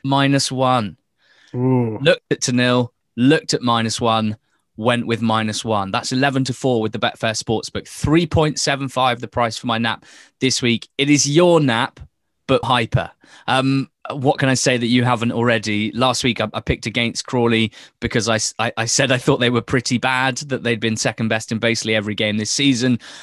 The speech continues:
Speaker 1: and that there weren't a huge amount of redeeming qualities in their performances at both ends of the pitch. Um, so as you can imagine, the four one defeat to Donny hasn't changed those views. Uh, as for Stevenage, well, it, it's funny that you brought up pre-season stances. Easily the stance of mine that looks the smartest.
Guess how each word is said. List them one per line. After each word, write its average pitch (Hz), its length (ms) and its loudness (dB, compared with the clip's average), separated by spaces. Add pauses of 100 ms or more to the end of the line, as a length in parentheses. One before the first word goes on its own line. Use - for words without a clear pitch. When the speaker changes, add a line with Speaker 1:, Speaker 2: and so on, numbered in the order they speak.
(160)
Speaker 1:
and 117 160 0
that 117 80 0
there 113 140 0
weren't 113 220 2
a 107 40 -2
huge 113 240 0
amount 107 220 -2
of 101 80 -6
redeeming 104 340 -2
qualities 107 460 -2
in 104 80 -4
their 101 100 -4
performances 107 680 -4
at - 100 -10
both 107 240 -2
ends 101 180 -4
of 101 60 -8
the 101 60 -8
pitch. - 420 -2 (320)
Um, 107 180 -6
so 117 240 2
as 117 160 0
you 120 60 -2
can 131 120 -2
imagine, 147 340 2
the 120 80 2
four 120 160 0
one 113 120 2
defeat 117 340 -4
to 110 80 -8
Donny 107 440 0 (260)
hasn't 131 400 0
changed 117 360 -2
those 104 260 -2
views. 113 520 0
Uh, 107 140 -4
as 117 180 -2
for 113 100 -6
Stevenage, 113 600 0 (320)
well, 104 320 2
it, 117 160 -4
it's 113 120 -8
funny 113 200 0
that 101 80 -6
you 113 80 0
brought 113 280 -2
up - 140 -4
pre-season 107 520 -4
stances. 101 640 -4
Easily 123 640 2 (120)
the 110 180 -2
stance 117 500 0
of 110 120 -4
mine 110 320 2
that 110 120 -4
looks 110 300 -2
the 117 100 -8
smartest. 117 720 -2